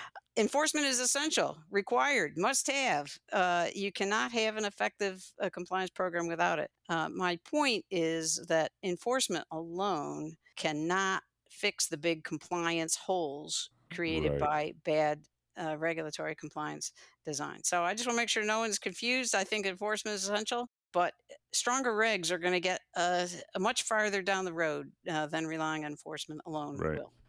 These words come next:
Speaker 2: So, so really absolutely promise final question,
Speaker 1: <laughs>
Speaker 2: which is you're sort of fighting, you're pushing back against trends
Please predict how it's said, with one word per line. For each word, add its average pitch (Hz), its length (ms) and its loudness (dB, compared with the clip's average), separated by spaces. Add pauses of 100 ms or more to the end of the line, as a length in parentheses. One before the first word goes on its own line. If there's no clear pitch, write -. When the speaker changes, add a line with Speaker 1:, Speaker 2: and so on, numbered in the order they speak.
(420)
Speaker 2:
So, 131 340 2
so 117 400 2
really 147 640 4
absolutely 123 680 4
promise 107 420 2
final 101 240 2
question, 101 420 2
Speaker 1:
<laughs> - 40 -16
Speaker 2:
which 131 180 4
is 127 260 4 (380)
you're 185 340 4
sort 196 220 4
of 143 260 -2 (400)
fighting, 143 960 4 (480)
you're 175 200 6
pushing 151 420 2
back 107 320 2
against 98 640 0 (220)
trends 117 1200 2